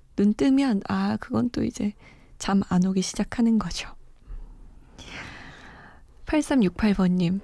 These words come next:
"며칠 전 정말 사랑하던 여자친구하고 헤어졌는데, 들리는 소식에 의하면 저랑 헤어진 지 하루 만에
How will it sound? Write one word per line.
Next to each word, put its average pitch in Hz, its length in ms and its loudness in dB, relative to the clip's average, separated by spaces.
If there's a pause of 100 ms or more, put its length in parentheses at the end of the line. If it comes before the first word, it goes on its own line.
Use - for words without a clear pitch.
(200)
"며칠 233 440 0
전 214 720 2
정말 190 480 2
사랑하던 247 540 2
여자친구하고 185 720 0
헤어졌는데, 202 840 2 (760)
들리는 277 420 4
소식에 285 320 0
의하면 190 560 2 (600)
저랑 180 260 2
헤어진 226 320 4
지 185 100 -2
하루 359 300 0
만에 196 340 2